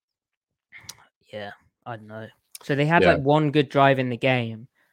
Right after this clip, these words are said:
Speaker 1: where they didn't have any errors, which ended with a pick. Uh, <laughs> and then the, even the penalties, like, the, the lineman downfield thing to negate the big Metcalf shot, like,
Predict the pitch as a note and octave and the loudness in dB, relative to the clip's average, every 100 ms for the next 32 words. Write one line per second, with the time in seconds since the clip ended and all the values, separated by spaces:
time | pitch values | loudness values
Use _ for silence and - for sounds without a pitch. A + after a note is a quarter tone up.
0 | _ - B2+ B2 A#2+ B2+ C3+ C3 B2 B2+ | _ -6 -2 0 0 -2 -4 -6 -6 -4
1 | B2+ B2+ B2+ A2+ A2+ C3 C3 C#3 B2+ B2+ | -2 0 0 -2 -8 -8 -8 -4 -4 -4
2 | B2 A#2+ A#2+ - B2+ G2+ - _ _ _ | -6 -8 -10 -10 -10 -10 -14 _ _ _
3 | _ - C3+ A#2+ - - - - _ - | _ -16 -10 -8 -10 -16 -20 -20 _ -10
4 | C#3 D3 D3+ D#3 F3 E3+ D#3 - F#3 F3+ | -2 2 2 0 -2 -2 -2 0 0 0
5 | D#3 B2+ A#2+ C3 C3 - D3 C3 D3 C#3 | -4 -6 -6 -6 -10 -8 -6 -2 -2 -2
6 | C3+ C3+ B2+ D3+ D#3 D3+ B2 B2 B2+ B2+ | 0 -2 0 0 0 -2 -10 -10 -10 -4
7 | B2+ B2+ - _ _ C3 A#2+ C3+ C#3 C#3 | -2 -4 -6 _ _ -10 -4 -2 0 -2
8 | - B2 A2+ _ - - A2 - A#2 B2 | -2 -2 -2 _ -16 -10 -10 -10 -14 -14
9 | _ | _